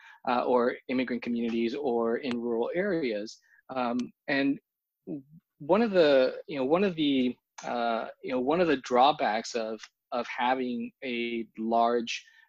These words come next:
um, a large company be the sort of the authoritative source, and as, you know, we, we, you know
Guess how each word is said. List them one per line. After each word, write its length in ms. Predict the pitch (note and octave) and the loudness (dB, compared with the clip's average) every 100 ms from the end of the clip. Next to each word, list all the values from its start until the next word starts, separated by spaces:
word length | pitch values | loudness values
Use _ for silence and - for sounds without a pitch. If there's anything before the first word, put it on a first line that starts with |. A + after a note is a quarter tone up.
| _ | _
um, 440 | A2+ A2 A2 G#2+ A2+ _ _ _ _ _ - | -4 -2 -2 -4 -10 _ _ _ _ _ -4
a 80 | |
large 480 | B2 B2 B2 B2 - | 0 2 2 2 -4
company 800 | - C3 B2 B2 A#2 A#2 A#2 A2 | -4 -4 -2 -4 -2 -2 -2 -4
be 280 | A#2 A#2+ A#2+ | -4 -2 -2
the 160 | A2+ A2 | -2 -4
sort 160 | A2+ | -4
of 60 | G#2+ | -4
the 100 | A#2 | 0
authoritative 540 | B2 - A#2+ - A2+ | 0 2 -4 -2 -6
source, 340 | - A2 A2 - | -6 -6 -6 -6
and 160 | A2 - | -8 -8
as, 160 | A2 | -6
you 320 | B2+ - - | -6 -6 -6
know, 60 | A2+ | -4
we, 200 | B2 E3+ D#3 | -2 -2 2
we, 140 | D3 C#3+ B2+ _ _ - | 2 2 -2 _ _ -10
you 100 | |
know 60 | A2 | -10